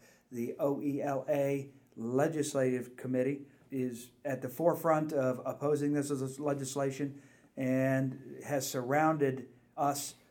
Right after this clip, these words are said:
with a number of groups, including Equality Ohio,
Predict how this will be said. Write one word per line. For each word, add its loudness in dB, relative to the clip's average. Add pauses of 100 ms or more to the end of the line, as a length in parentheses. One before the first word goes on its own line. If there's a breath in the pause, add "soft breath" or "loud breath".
(120)
with 0
a 0
number 4
of 0
groups, 0 (320 soft breath)
including 6 (280 loud breath)
Equality 4
Ohio, 4